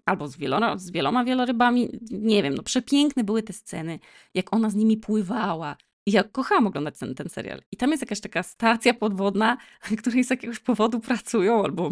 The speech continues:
<laughs> mieszkają też nastolatkowie, też poza dorosłymi, i nie wiem, co oni tam robią. Oni chyba jakoś ratowali zwierzęta morskie, n-, nie wiem, no żyli pod wodą, tam były takie korytarze kosmiczne z takimi śluzami, drzwiami, coś tak zamykały,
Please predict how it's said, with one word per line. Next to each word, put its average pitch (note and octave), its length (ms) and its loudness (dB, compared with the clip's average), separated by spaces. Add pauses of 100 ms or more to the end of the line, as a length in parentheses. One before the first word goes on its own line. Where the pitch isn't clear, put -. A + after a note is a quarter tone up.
<laughs> E3+ 160 -10
mieszkają F#3+ 440 -2
też C#4 240 -6 (480)
nastolatkowie, A3+ 880 2 (260)
też - 160 -6
poza E3+ 240 -8
dorosłymi, D#3 540 -8 (260)
i A3 100 4
nie B3+ 260 6
wiem, B3+ 180 4
co A#3 120 0
oni A3 120 2
tam G3+ 160 2
robią. B2+ 300 -2 (480)
Oni C#4 220 6
chyba E4+ 180 2
jakoś D#4 240 -2
ratowali A3+ 540 0
zwierzęta C4+ 500 -2
morskie, C#4+ 520 0 (120)
n-, - 180 -2
nie B3+ 180 6
wiem, D#3+ 140 -2
no F#3+ 80 -2
żyli A3+ 280 -2
pod F3 220 -8
wodą, F#3 380 0
tam F#3+ 140 -2
były E3+ 120 -6
takie - 200 -10
korytarze F3+ 640 -4
kosmiczne E3 680 -6 (240)
z - 60 -16
takimi F#3 220 -4
śluzami, E3 760 -2
drzwiami, F#3 560 0
coś - 180 -12
tak - 180 -10
zamykały, D#3+ 760 0